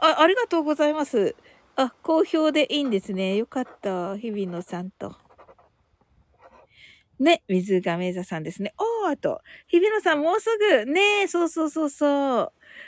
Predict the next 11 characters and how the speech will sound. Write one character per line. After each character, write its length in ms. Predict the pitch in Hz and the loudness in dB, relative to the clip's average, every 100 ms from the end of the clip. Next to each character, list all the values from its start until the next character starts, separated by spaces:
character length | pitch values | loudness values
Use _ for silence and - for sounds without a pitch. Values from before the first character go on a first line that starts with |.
| - | -4
楽 180 | - 311 | 0 2
し 120 | 311 320 | 0 0
み 100 | 285 | 2
な 160 | 262 226 | 4 2
ん 120 | 214 | -2
で 100 | 220 | -4
す 120 | - | 0
よ。 720 | 202 190 185 180 165 151 - _ _ _ - | 2 2 0 -2 -4 -6 -10 _ _ _ -8
は 320 | - 254 220 | 0 2 2
い。 260 | 175 - - _ _ _ _ _ _ _ _ _ _ _ _ _ _ _ _ _ _ _ _ _ _ - | -2 -6 -20 _ _ _ _ _ _ _ _ _ _ _ _ _ _ _ _ _ _ _ _ _ _ -2
で、 220 | 294 311 | 0 0